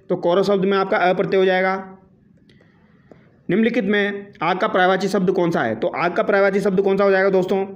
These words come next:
ये आपका कृषाण हो जाएगा। यहाँ पर मैथमेटिक्स का सवाल है, इसका राइट आंसर क्या हो जाएगा आपका? चालीस रूट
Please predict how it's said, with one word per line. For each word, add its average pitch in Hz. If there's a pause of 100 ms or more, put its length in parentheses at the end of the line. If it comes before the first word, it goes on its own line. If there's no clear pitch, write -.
(240)
ये 160
आपका 185
कृषाण 190
हो 196
जाएगा। 185 (1600)
यहाँ 165
पर 202
मैथमेटिक्स 190
का 214
सवाल 190
है, 196
इसका 196
राइट 185
आंसर 190
क्या 190
हो 185
जाएगा 190
आपका? 190 (420)
चालीस 180
रूट 185